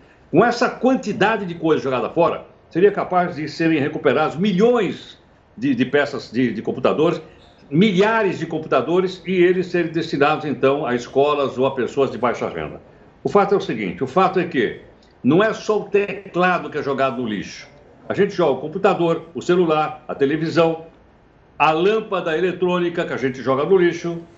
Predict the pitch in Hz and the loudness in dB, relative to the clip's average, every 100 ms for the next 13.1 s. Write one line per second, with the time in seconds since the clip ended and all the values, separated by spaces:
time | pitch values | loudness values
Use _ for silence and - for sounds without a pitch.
0 | - - 120 220 233 202 170 185 185 175 | -20 -10 2 4 4 2 2 2 2 -2
1 | - - - 139 180 202 190 196 - 180 | -6 -20 -16 0 2 4 2 -2 -2 -4
2 | 208 202 190 214 196 180 196 185 180 165 | 2 4 4 2 -2 -6 -4 -4 -6 -6
3 | 120 101 127 123 196 180 - 160 180 160 | -6 -6 -8 0 0 0 -2 -2 -2 -2
4 | - 175 160 147 170 160 147 139 151 - | -2 -2 0 2 2 0 -4 0 0 0
5 | 107 85 - - - - 254 262 247 208 | 0 -4 -8 -16 -18 -4 2 4 4 2
6 | 147 139 135 120 135 120 113 120 95 90 | 0 0 -2 0 0 0 -2 -4 -4 -6
7 | - 107 - 202 - 220 226 - - - | -2 -2 2 2 4 0 0 -10 -20 -20
8 | - 180 180 175 185 139 175 196 170 175 | -4 -2 0 0 0 -2 0 0 -2 -4
9 | - 160 143 - 147 156 156 147 139 135 | -4 -2 -2 -2 -2 -2 -2 -2 0 -2
10 | 151 143 165 190 175 160 127 135 - - | -2 2 4 4 2 0 2 0 -2 -10
11 | 98 131 147 - - - 110 135 123 127 | -6 -6 -6 -14 -20 -4 2 2 2 -2
12 | 113 160 156 - 143 143 - 147 139 85 | -2 0 0 0 0 -2 -2 -2 -2 -4
13 | 78 | -12